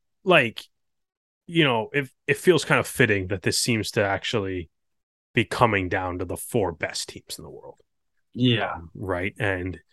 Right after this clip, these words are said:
Speaker 2: It,
Speaker 1: it's,
Speaker 2: it
Speaker 1: it
Speaker 2: does, it does make sense that it
Speaker 1: Yeah,
Speaker 2: should.
Speaker 1: exactly. It's like, you know, obviously, like, upsets and things are really cool to see and stuff,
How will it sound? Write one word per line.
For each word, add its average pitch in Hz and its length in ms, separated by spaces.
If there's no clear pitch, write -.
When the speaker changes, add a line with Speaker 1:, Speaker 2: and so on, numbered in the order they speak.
Speaker 2:
It, 147 100
Speaker 1:
it's, 170 120
Speaker 2:
it 170 140
Speaker 1:
it 120 60
Speaker 2:
does, 147 300
it 185 80
does 185 200
make 135 200
sense - 580
that 104 120
it 101 80
Speaker 1:
Yeah, 165 280
Speaker 2:
should. 127 60
Speaker 1:
exactly. 135 400
It's 127 100
like, 147 180
you 160 60
know, 170 120
obviously, 156 380
like, 110 180
upsets - 500
and 95 120
things 101 200
are 95 100
really 95 220
cool 98 220
to 87 80
see 104 340
and 143 140
stuff, 202 280